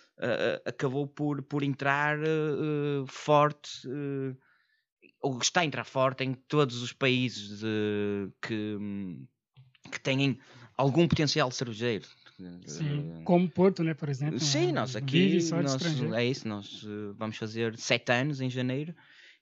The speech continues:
Speaker 1: e, eh, sentimos que ainda estamos em crescendo. Isto,
Speaker 2: Sim.
Speaker 1: sendo
Speaker 2: É.
Speaker 1: que o catraio quer dizer, eh, moleque, então,
Speaker 2: Moleque?
Speaker 1: <laughs> sim, catraio é,
Speaker 2: É, é
Speaker 1: tipo
Speaker 2: diferente
Speaker 1: um,
Speaker 2: mesmo,
Speaker 1: é
Speaker 2: eu nunca tinha
Speaker 1: um,
Speaker 2: ouvido falar na minha vida,
Speaker 1: não,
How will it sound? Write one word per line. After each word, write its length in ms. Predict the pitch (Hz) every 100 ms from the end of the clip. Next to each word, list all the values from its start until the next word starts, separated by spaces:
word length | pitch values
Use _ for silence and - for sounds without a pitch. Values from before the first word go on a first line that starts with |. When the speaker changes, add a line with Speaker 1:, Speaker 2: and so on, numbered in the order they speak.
| _
Speaker 1:
e, 300 | 156 160 160
eh, 400 | 160 160 160 165 160 160 - -
sentimos 640 | - - 156 160 165 165
que 80 | -
ainda 120 | 165
estamos 260 | 135 165 160
em 80 | 165
crescendo. 460 | - 165 151 98 - -
Isto, 300 | 107 - 110
Speaker 2:
Sim. 320 | 139 147 117 - _
Speaker 1:
sendo 280 | - 269 160
Speaker 2:
É. 40 |
Speaker 1:
que 80 | -
o 40 | 147
catraio 500 | 160 151 151 156 160
quer 220 | 156 143
dizer, 440 | 143 131 143 135
eh, 220 | 131 123 123 - - -
moleque, 600 | 123 120 131 160 - - -
então, 360 | - 117 220 254
Speaker 2:
Moleque? 280 | 208 254
Speaker 1:
<laughs> 260 | - 170 175
sim, 380 | - 170 139 104 _ - - -
catraio 400 | - 226 143 139
é, 40 | 151
Speaker 2:
É, 40 |
é 80 | 180
Speaker 1:
tipo 120 | 214
Speaker 2:
diferente 460 | - 170 175 175 170
Speaker 1:
um, 40 |
Speaker 2:
mesmo, 160 | 160 160
Speaker 1:
é 80 | 156
Speaker 2:
eu 60 |
nunca 220 | 226 233 -
tinha 100 | -
Speaker 1:
um, 20 |
Speaker 2:
ouvido 180 | 247 254
falar 140 | 233
na 40 | 214
minha 140 | 262
vida, 160 | 220
Speaker 1:
não, 60 | 185